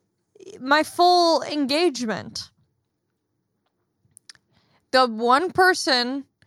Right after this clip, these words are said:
who was very nice, and it just kind of happened, I was standing at their booth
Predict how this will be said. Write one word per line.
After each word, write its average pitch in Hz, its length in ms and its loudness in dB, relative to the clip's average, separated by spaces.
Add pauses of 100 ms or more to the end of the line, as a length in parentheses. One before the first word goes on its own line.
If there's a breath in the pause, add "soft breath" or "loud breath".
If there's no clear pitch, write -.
(300)
who 240 180 0
was 240 300 2 (140)
very 226 400 2
nice, 233 380 -2
and 240 260 -8
it 226 200 -4
just 311 200 -4
kind 294 160 0
of 254 80 -4
happened, 254 320 0
I 233 80 2
was 226 320 -4
standing 262 520 0
at 240 120 -4
their 220 160 4
booth 214 580 -2